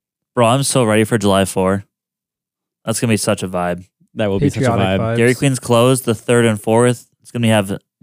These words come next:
Speaker 1: it's gonna be so good to have two days off in a row.
Speaker 2: Yeah.
Speaker 1: I've only ever had that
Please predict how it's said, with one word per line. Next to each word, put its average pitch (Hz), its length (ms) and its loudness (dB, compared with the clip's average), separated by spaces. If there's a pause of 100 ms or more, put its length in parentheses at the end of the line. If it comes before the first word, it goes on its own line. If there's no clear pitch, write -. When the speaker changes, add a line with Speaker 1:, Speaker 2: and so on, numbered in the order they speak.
(260)
Speaker 1:
it's 123 140 -6
gonna 127 120 2
be 110 100 6
so 101 320 2
good 101 440 2
to 104 60 -2
have 104 120 -2
two - 120 -4
days 101 180 4
off 95 200 -2
in 101 60 -6
a 98 40 -2
row. 98 360 0
Speaker 2:
Yeah. 95 300 -6 (960)
Speaker 1:
I've 117 100 0
only 123 160 4
ever 110 180 2
had 101 160 0
that 95 200 -4